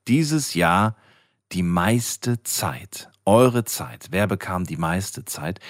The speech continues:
Wer bekam aber auch am wenigsten Zeit von euch? Also hier geht es ganz klar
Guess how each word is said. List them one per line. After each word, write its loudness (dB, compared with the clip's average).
Wer 6
bekam 2
aber 4
auch 2
am -2
wenigsten 0
Zeit -10
von -10
euch? -14
Also -4
hier 2
geht 0
es -2
ganz 0
klar 0